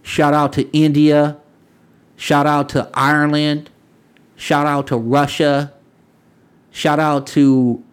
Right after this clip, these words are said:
Pakistan. Shout out to Albania. Shout out to Brazil. Shout out to Australia and New Zealand. And shout out to our brothers from the North.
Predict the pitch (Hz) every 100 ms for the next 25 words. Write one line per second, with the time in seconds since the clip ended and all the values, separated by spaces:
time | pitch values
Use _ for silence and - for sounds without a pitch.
0 | _ _ - 147 147 143 - 147 147 147
1 | 147 - _ _ _ _ _ _ _ -
2 | 143 147 147 143 - 131 127 123 127 139
3 | 151 147 147 - _ _ _ _ _ _
4 | _ _ _ _ - 156 147 143 139 -
5 | 139 120 123 135 131 117 123 139 139 143
6 | 143 - _ _ _ _ _ _ - 139
7 | 139 127 - 120 - 120 - - 135 131
8 | 131 135 127 - _ - 143 151 147 135
9 | 131 131 127 127 135 - _ _ _ _
10 | _ _ _ - 156 151 143 135 _ _
11 | _ - - 196 175 165 131 - _ -
12 | 165 - 139 135 147 147 135 127 - _
13 | _ - 160 139 131 147 147 135 135